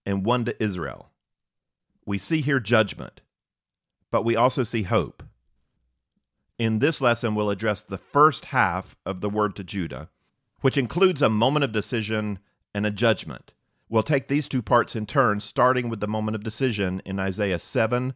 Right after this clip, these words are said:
one through seventeen. Now it came about in the days of Ahaz, the son of Jotham, the son of Uzziah, king of Judah,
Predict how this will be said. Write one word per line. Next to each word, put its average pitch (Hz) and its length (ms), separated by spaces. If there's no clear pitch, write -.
one 107 200
through 98 160
seventeen. 95 800
Now 110 160
it 107 100
came 185 220
about 123 320
in 110 80
the 107 80
days 104 320
of 104 80
Ahaz, 90 520
the 90 100
son 104 200
of 95 100
Jotham, 95 480
the 92 100
son 98 200
of 95 80
Uzziah, 87 640
king 120 220
of 90 100
Judah, 90 400